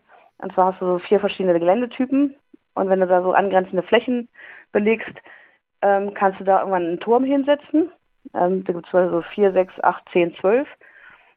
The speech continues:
Und, ähm, diese Werte musst du erreichen, um später Punkte dafür zu bekommen.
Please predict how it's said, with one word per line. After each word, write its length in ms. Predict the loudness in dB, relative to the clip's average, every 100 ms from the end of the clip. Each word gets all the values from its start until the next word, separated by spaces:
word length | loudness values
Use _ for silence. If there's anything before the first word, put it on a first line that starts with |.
| _ _
Und, 340 | 0 0 -4 -4
ähm, 400 | 0 0 0 -10 -16
diese 240 | -6 -2 2
Werte 220 | 2 0
musst 220 | -6 -4
du 60 | -2
erreichen, 680 | 2 2 0 -4 -6 -4 -2
um 380 | -2 0 -2 -4
später 300 | -6 -2 0
Punkte 260 | 0 -2 0
dafür 240 | -2 -2
zu 100 | -8
bekommen. 360 | -2 -2 -2